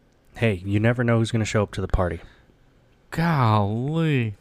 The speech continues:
Speaker 2: that's amazing.
Speaker 1: And then it does go on to say a semi-automatic rifle that has a fixed ammunition feeding device with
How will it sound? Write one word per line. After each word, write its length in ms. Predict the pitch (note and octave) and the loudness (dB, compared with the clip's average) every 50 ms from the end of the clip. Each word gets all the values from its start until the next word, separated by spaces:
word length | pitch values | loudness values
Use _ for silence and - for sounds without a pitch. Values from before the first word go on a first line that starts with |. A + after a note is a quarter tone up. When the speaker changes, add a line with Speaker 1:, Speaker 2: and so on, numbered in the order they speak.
| - - - - | -18 -20 -12 -6
Speaker 2:
that's 340 | F3 F3 E3+ E3 - - - | -2 0 0 0 0 -4 -6
amazing. 680 | A#2+ G#2 G2+ G#2+ A2+ A#2 A#2 A2+ G#2+ G2+ G2 F#2+ G2 - - - _ - - _ _ - - - _ _ _ - | -6 -4 -2 0 2 2 2 2 2 0 -2 -4 -6 -8 -14 -20 _ -20 -20 _ _ -20 -20 -20 _ _ _ -2
Speaker 1:
And 120 | A#2+ A#2 B2 | 0 2 4
then 120 | C#3+ D#3 | 4 2
it 140 | E3 C3 A#2+ | 2 0 2
does 240 | C#3 C3 C#3+ C3+ - | 4 4 4 4 2
go 220 | - C#3 C3 A#2+ A#2+ | 2 2 4 6 6
on 160 | A#2 A#2+ A2+ | 6 4 4
to 100 | - A#2 | 0 -2
say 280 | - - A2+ A2 A2 | 0 2 2 4 4
a 60 | G#2+ G2 | 2 0
semi-automatic 760 | - - A#2+ A#2 A#2+ A#2+ A#2 A#2 A#2 A2+ A2+ A2 A2 - - | 0 0 0 2 2 4 2 2 2 2 2 2 0 2 2
rifle 320 | G2+ G2+ G2 - - G2+ | 4 2 2 2 -2 -4
that 120 | F#2 G2+ F#2 | -4 -4 -4
has 240 | - G#2+ G2 F2+ F#2+ | -2 -2 -2 -2 -2
a 40 | F2+ | -6
fixed 400 | - - - A#2+ - - - C3 | -6 -2 -2 -2 -2 -2 -4 -2
ammunition 640 | B2+ B2 B2+ B2 A#2 G#2+ G#2+ - - A2+ A2 G#2 - - | -2 0 0 2 2 2 0 0 -2 -4 -4 -4 -6 -8
feeding 380 | - - G#2+ G#2+ G#2 G#2 G#2+ G2+ | -4 -2 0 0 2 0 0 0
device 580 | G#2+ F#2 - G2 F#2+ F#2 F#2 - - - - | -2 0 2 2 2 2 0 -2 -4 -6 0
with 320 | G#2 A2+ B2 C3 - - | 2 4 4 2 2 -4